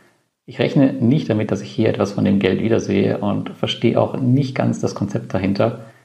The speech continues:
ähm, wie das Inkasso bei denen laufen soll. Ja, ich bin froh, dass ich da nicht mehr bin. Also mir ist schon klar, dass das Inkasso, äh, mehrere Jahre dauern kann, aber dass bei diesen Krediten nicht mal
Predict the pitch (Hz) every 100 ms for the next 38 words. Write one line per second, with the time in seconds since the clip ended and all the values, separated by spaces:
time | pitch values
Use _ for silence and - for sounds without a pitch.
0 | _ _ _ - 95 95 95 95 - -
1 | 101 101 98 98 98 92 92 92 92 101
2 | 101 95 101 - - _ _ _ _ _
3 | 87 80 - - - 95 - 90 87 85
4 | - - 87 90 - _ - - - -
5 | - - - - _ _ _ _ _ _
6 | _ 110 104 120 127 135 - - 123 -
7 | - - - - - - 110 107 113 -
8 | _ - - 151 113 104 101 95 95 95
9 | 98 110 101 90 98 104 123 - - _
10 | _ - 101 107 104 - - 98 98 95
11 | 104 104 - 127 110 104 113 - 104 104
12 | 104 107